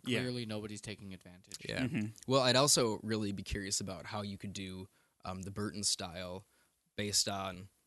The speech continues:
Speaker 3: you know, the complexity of the water
Speaker 1: Mm.
Speaker 3: to bring out the bitter. 'Cause I know that's one of the things that when you look at, like, the Burton style, not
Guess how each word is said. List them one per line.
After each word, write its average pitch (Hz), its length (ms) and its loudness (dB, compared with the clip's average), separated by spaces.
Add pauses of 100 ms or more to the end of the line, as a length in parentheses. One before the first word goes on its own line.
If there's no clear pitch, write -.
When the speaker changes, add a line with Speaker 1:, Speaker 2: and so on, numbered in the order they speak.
(180)
Speaker 3:
you 92 100 -10
know, 87 140 -8
the 80 80 -8
complexity 101 720 -2
of 95 180 -4
the 95 80 -4
water 104 460 -2 (120)
Speaker 1:
Mm. 131 320 4
Speaker 3:
to 110 240 4
bring 104 240 0
out 101 260 0 (520)
the 101 40 -4
bitter. 92 480 -6 (560)
'Cause 117 120 2
I 120 60 6
know 120 120 4
that's 120 220 4
one 117 80 2
of 110 60 -2
the 110 60 -2
things 104 360 -4
that 101 200 -4
when 98 120 -6
you 101 80 -6
look 104 180 -8
at, 98 140 -6 (560)
like, 92 180 -6
the 104 80 -8
Burton 98 260 -4
style, 98 520 -2
not 104 240 -2